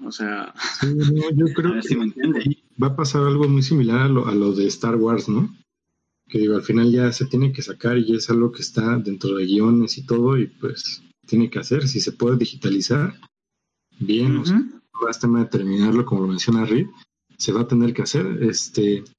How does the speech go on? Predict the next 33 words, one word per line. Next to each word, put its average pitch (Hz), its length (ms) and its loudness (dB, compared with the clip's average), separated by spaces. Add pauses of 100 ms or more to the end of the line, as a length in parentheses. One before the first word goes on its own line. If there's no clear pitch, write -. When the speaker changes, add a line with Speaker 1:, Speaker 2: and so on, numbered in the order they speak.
(280)
Speaker 2:
incluso 123 460 0
a 135 40 4
mí, 131 400 4
y 107 220 2
era 120 120 2
una 123 140 4
pregunta 113 260 2
que 101 120 -2
quería 110 180 0
hacer, 127 300 0
este, 110 640 -2
no 117 180 4
sé 139 120 0
si 123 320 0
habrás 107 360 2
visto 120 400 0
o 110 140 2
habrán 104 260 2
visto - 420 0 (640)
que 104 460 2
con 110 180 2
esta 110 260 -2
nueva 123 420 4
temporada 107 460 0
de 104 120 2
Fortnite, 123 500 2 (280)
pues 98 640 -2 (580)
sí 117 380 0
sacaron 131 540 2
ahí, 107 340 2 (100)
no 117 180 4
un 127 200 4
homenaje, 120 640 2